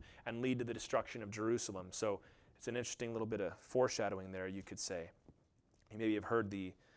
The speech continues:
Spanish word sicario, which refers to an assassin or a hitman. It comes from that word there, sicari, the assassins.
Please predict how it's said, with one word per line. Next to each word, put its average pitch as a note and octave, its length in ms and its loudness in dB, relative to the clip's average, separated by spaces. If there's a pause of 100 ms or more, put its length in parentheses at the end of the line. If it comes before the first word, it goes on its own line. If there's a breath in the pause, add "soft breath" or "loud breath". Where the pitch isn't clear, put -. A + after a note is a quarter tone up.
(200)
Spanish B2 460 -2
word A2 160 4
sicario, G#2+ 840 0
which G2+ 160 -6
refers G2 340 -6
to G2+ 240 -4
an G2 80 -6
assassin G2 540 -2
or F#2+ 80 -6
a F2+ 60 -8
hitman. F2+ 420 -6
It - 60 -10
comes A2 220 -2
from F#2+ 200 -10
that F#2 180 -4
word G#2 240 0
there, B2 200 2
sicari, A#2+ 640 4
the G#2 120 -4
assassins. A#2+ 720 0